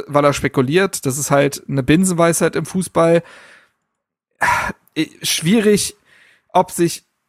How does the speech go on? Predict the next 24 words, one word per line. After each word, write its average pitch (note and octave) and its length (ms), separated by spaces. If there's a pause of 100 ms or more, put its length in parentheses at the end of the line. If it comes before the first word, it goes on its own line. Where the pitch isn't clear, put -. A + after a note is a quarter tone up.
(100)
Dardai F3 360
ein D#3+ 80
bisschen E3+ 320
zu G#3+ 240
sehr F3+ 320
am D#3 200
Ball D#3 240
orientiert F#3+ 600
und E3 100
ein D3 80
bisschen E3+ 300
zu F#3+ 260
wenig E3+ 300
an D3 120
Malen, E3 460
aber C#3+ 540
auch C#3+ 160
da, C#3 340
boah, C3 480
daraus D3 400
direkt C#3+ 320
einen D3 100
Vorwurf D3+ 360
abzuleiten, C#3 840